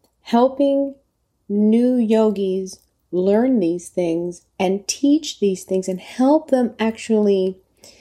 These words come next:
uh, find their own internal message, the thing that burns a fire in their belly. That is the one thing that I love more than anything else in the world.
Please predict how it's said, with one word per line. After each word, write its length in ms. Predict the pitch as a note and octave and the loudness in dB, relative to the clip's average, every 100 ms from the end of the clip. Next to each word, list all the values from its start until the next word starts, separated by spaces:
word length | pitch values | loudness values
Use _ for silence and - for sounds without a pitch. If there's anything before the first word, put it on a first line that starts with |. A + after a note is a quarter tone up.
| _ _ _ _ | _ _ _ _
uh, 280 | G3+ F#3 F#3 | 0 2 0
find 760 | F#3 - A#3+ A#3+ A#3+ A#3+ A#3+ - _ _ G3 | -4 -2 0 2 2 2 0 -4 _ _ 2
their 200 | G3+ G#3 | 2 2
own 340 | A#3 B3+ A#3+ - | 2 2 2 0
internal 680 | B3 C4 C4 B3+ B3 A#3 A3 | 2 4 2 0 0 2 2
message, 800 | G3+ G#3 G#3 - D#3+ D#3 - - | 2 0 0 -4 -8 -8 -14 -4
the 120 | F3 | -2
thing 200 | A#3 B3 | 0 0
that 180 | A#3+ G3 | 0 0
burns 280 | A3 A3 F3 | 0 0 -2
a 60 | |
fire 680 | - - G#3 A3 A#3 A3+ - | -8 -8 -4 -2 0 0 0
in 220 | G#3 G#3+ | 0 2
their 160 | G#3+ G#3 | 2 2
belly. 540 | G3+ G#3 G#3+ G#3+ G#3 - | 0 0 0 0 -4 -8
That 480 | F#3 F#3 F#3+ B3+ C#4+ - | -4 0 0 0 -4 -4
is 200 | G#3+ G3+ | -4 0
the 100 | F#3+ | 0
one 480 | F#3+ G#3 A3 A#3+ C4 | 0 0 2 0 0
thing 540 | A#3+ A3 A3 A3 G#3+ _ _ | 0 0 2 0 -4 _ _
that 260 | F#3+ F#3 - | -2 -2 -4
I 240 | F3+ G3 G#3 | -6 -2 0
love 420 | G#3 F#3+ F#3+ G3 | 0 0 -2 -4
more 320 | G3 G#3 A3 | 0 2 2
than 260 | G#3+ G3+ - - | 0 -2 -4 0
anything 540 | B3 C4+ C4+ B3 A3+ | 2 2 0 0 0
else 280 | G3+ G3 - | 0 -4 -4
in 120 | F#3 | -4
the 80 | F3 | -2
world. 360 | D#3 D3 - | -4 -8 -10